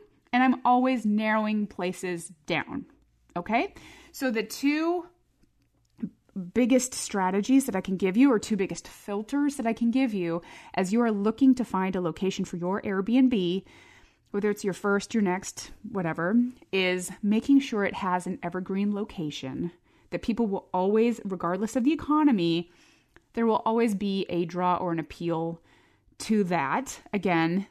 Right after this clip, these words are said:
it tends to be more rural right now, or at least not in the, the middle of a city. And then also four season appeal. Is there something that will bring people to your area each season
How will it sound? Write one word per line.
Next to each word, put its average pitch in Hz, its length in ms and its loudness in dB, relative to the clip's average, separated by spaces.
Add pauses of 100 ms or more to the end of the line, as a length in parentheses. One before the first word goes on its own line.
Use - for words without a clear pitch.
(200)
it 202 100 -4
tends 196 300 -2
to 208 100 -2
be 202 180 0
more 196 240 2
rural 170 460 -2
right 147 240 -8
now, 151 480 -4
or 190 80 -6
at 160 80 -6
least 170 200 -6
not 170 320 -2
in 185 120 -4
the, 156 300 -2 (200)
the - 80 -2
middle 175 480 0
of 160 100 -10
a 165 40 -8
city. 147 560 -6 (560)
And 226 120 4
then 247 120 4
also 226 320 -4
four 185 260 -6
season 170 320 -6
appeal. - 420 -8 (540)
Is 214 220 0
there 233 160 0
something 254 400 4
that 233 160 2
will 208 160 -2
bring 208 440 0
people 233 360 -2
to - 160 -10
your 202 320 -2
area 165 640 -4 (480)
each 214 460 -2
season 175 880 0